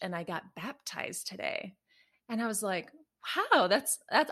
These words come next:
awesome," you know, I was so excited for him. And then we go and we do the show, and, um, I don't even remember much about the show itself, you know, or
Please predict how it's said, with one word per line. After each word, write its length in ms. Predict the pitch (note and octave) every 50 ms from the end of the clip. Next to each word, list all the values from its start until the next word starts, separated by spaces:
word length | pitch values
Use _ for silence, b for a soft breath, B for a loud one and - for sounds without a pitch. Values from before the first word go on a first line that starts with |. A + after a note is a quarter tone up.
| - -
awesome," 760 | C#4+ D#4+ - B4+ A4+ - - - B3 A#3 G#3 F#3+ F#3 F3+ F3+
you 120 | F3 F#3 F#3
know, 140 | F3 E3 E3
I 100 | F3+ F#3+
was 180 | F#3+ F#3 -
so 140 | - G#3+ G#3
excited 520 | G3+ G3+ - - - E3 F3+ F3+ F#3 F#3 -
for 280 | - G3 F#3+ F#3 F#3+
him. 200 | F#3+ G3 G3+ G#3 B B B B B B B B _
And 480 | - G#3 G#3 G3 G3 G3 G3 G3 F#3+ F#3+
then 220 | G3 G#3+ G#3 G#3
we 100 | G#3 A3+
go 240 | G3+ G#3+ G3 F#3+ G3+
and 100 | G#3 G#3 G#3
we 80 | G#3
do 180 | F3+ F#3 F#3+ G3
the 80 | G#3
show, 640 | G#3 - - G#3 F#3 F#3 F3+ F3+ F3+ F#3 G3 G#3 G3+
and, 380 | F#3+ F3+ E3+ E3 E3 D#3 -
um, 540 | - F3+ E3 D#3 D3+ D3 C#3+ C3+ - E3+ F3 _ _ _ _ _ _ _ _ _ _ _ _ _ _ _ _ _ _ _ - - _ -
I 100 | G#3 C4
don't 240 | C#4 D#4 A#3 - -
even 260 | G#3+ G3+ F#3 F#3+ F3
remember 760 | E3+ E3 D#3+ E3 E3 F3 F3 D#3+ D#3+ D3+ D3+ C#3+ C3+ - - _ _ _ _ _ _ _ _ _ _ _ -
much 420 | G3 A3+ G#3 A3 A3 F#3 F3 - G3+
about 360 | F3 D#3 D#3+ D#3 C#3+ G2 - - _ _ _ _ _ _ _ _ _ _ _ _ _ _ _ _ _ _ -
the 100 | F#3+ F#3
show 440 | G3 - - - A3 G#3 G#3 F#3+ E3
itself, 720 | - - - - - A3 G#3+ G#3+ F#3+ D#3 C3+ C3 D#3+ - -
you 80 | F#3
know, 240 | F#3 E3+ E3+ E3 E3+
or 260 | E3 D#3+ D#3 - -